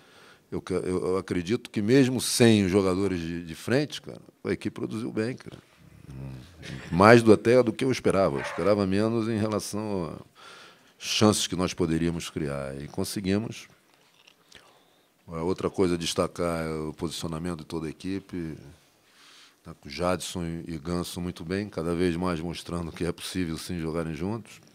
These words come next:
Ganso com uma quantidade de bolas roubadas que tem que ser destacado, né? Quem fala em futebol e fala de jogador com a qualidade do Ganso tem que citar isso hoje, porque a quantidade de bola que ele roubou sem fazer falta foi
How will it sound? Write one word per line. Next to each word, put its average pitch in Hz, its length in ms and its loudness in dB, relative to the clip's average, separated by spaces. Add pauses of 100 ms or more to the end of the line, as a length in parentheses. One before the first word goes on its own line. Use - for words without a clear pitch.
(200)
Ganso 92 400 -2
com - 80 -12
uma 95 120 -4
quantidade 98 680 0
de 85 80 -2
bolas 90 320 0
roubadas 85 540 -4
que 82 280 -8 (120)
tem 120 160 4
que - 100 -10
ser 113 220 2
destacado, 104 760 -4 (460)
né? 101 160 -8 (200)
Quem 82 140 -8
fala 98 240 -2
em 87 60 -6
futebol 82 580 -4 (480)
e 92 40 -12
fala 101 300 2
de 90 80 -2
jogador 90 540 2
com - 100 -8
a 82 40 -8
qualidade 87 500 -2
do 80 80 -6
Ganso 85 380 -8
tem 98 120 -6
que - 240 -14
citar 98 520 0
isso 90 260 -4
hoje, 95 320 -6 (640)
porque - 160 -12
a 82 60 -6
quantidade 95 400 0
de 87 80 -2
bola 90 240 2
que - 100 -12
ele 85 120 -6
roubou 85 440 -2 (260)
sem - 300 -2
fazer 90 340 -2
falta 107 460 -4
foi 90 420 -8